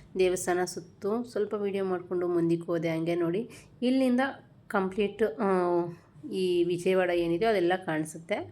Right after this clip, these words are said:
ನೋಡ್ಬೋದು. ಈ ದೇವಸ್ಥಾನ ಸುತ್ತೂ ವಿಜಯವಾಡ ಪೂರ್ತಿ ಕಾಣಿಸುತ್ತೆ, ಟೋಟಲ್ ಸಿಟಿ ಕಾಣಿಸುತ್ತೆ, ಅಷ್ಟು ಚೆನ್ನಾಗಿದೆ. ಇನ್ನು ಹಂಗೆ ಅಲ್ಲೂ ಕೂಡ ದರ್ಶನ ಮಾಡ್ಕೊಂಡು ದೇವ್ರನ್ನ. ಇನ್ನು ಇಲ್ಲಿ ಕೃಷ್ಣಂದು ಒಂದು ವಿಗ್ರಹ ಇತ್ತು. ಇದು ಲಾಸ್ಟ್ ಟೈಮ್ ಬಂದಾಗ ನೀರು ಬೀಳ್ತಾ ಇತ್ತು, ತುಂಬಾ ಚೆನ್ನಾಗಿತ್ತು. ಈ ಸಲ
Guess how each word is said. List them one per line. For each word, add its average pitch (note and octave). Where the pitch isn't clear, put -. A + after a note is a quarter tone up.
ನೋಡ್ಬೋದು. F#3
ಈ -
ದೇವಸ್ಥಾನ A3+
ಸುತ್ತೂ -
ವಿಜಯವಾಡ G3
ಪೂರ್ತಿ B3
ಕಾಣಿಸುತ್ತೆ, F3+
ಟೋಟಲ್ F3
ಸಿಟಿ G3
ಕಾಣಿಸುತ್ತೆ, E3+
ಅಷ್ಟು -
ಚೆನ್ನಾಗಿದೆ. E3
ಇನ್ನು A#3
ಹಂಗೆ F#3
ಅಲ್ಲೂ E3+
ಕೂಡ F3
ದರ್ಶನ E3
ಮಾಡ್ಕೊಂಡು E3
ದೇವ್ರನ್ನ. E3
ಇನ್ನು G3+
ಇಲ್ಲಿ F#3+
ಕೃಷ್ಣಂದು G3
ಒಂದು F3
ವಿಗ್ರಹ F3+
ಇತ್ತು. F3
ಇದು G#3
ಲಾಸ್ಟ್ G3
ಟೈಮ್ A3+
ಬಂದಾಗ G3
ನೀರು F#3
ಬೀಳ್ತಾ F3
ಇತ್ತು, E3
ತುಂಬಾ E3+
ಚೆನ್ನಾಗಿತ್ತು. D#3+
ಈ -
ಸಲ F#3